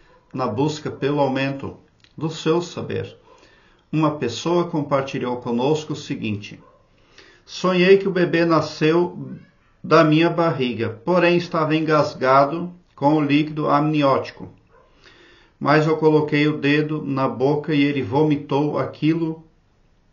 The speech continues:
e viveu." O que isso significa? Bom, você tem projetos pro futuro. Você é uma pessoa que não fica na zona de conforto,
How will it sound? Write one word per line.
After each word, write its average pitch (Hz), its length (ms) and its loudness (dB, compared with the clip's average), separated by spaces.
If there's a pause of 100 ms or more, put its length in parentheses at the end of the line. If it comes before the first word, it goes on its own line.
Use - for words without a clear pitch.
(260)
e 147 180 0
viveu." 110 640 -4 (380)
O 135 120 0
que 143 160 -2
isso 156 220 0
significa? 131 880 -4 (1800)
Bom, 151 200 2
você 151 420 0
tem 156 400 0
projetos 147 760 0
pro 151 200 -6
futuro. 120 720 -6 (640)
Você 135 460 -4
é 143 40 6
uma 151 200 4
pessoa 151 600 -2
que 151 120 -6
não 151 180 0
fica 170 400 -4
na 151 120 -2
zona 127 300 -4
de - 120 -12
conforto, 156 720 0